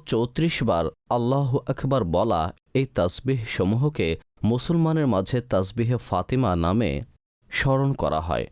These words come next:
তো এই তাসবিহে ফাতিমাকে প্রতিদিন পড়া নিজের অভ্যাসে পরিণত করে নিন। এর উপকারিতা যেখানে আমাদের পুরস্কার ও প্রতিদান রূপে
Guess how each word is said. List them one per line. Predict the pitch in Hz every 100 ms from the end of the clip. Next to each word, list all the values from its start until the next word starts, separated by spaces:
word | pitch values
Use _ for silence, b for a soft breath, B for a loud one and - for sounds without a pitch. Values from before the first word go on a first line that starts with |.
| -
তো | 160 170
এই | 156 151 -
তাসবিহে | 104 107 110 127 135 135 -
ফাতিমাকে | 87 90 110 120 120 90 69 -
প্রতিদিন | 175 170 156 170 151 -
পড়া | 98 117 76 67 -
নিজের | 139 156 -
অভ্যাসে | 104 110 127 147 160
পরিণত | - 107 104 107
করে | 95 73
নিন। | 65 - -
এর | 127 - -
উপকারিতা | - 123 127 135 82 57 -
যেখানে | 107 131 147 156
আমাদের | 107 113 135
পুরস্কার | - 98 117 - 139
ও | -
প্রতিদান | 139 98 98 117 135
রূপে | 131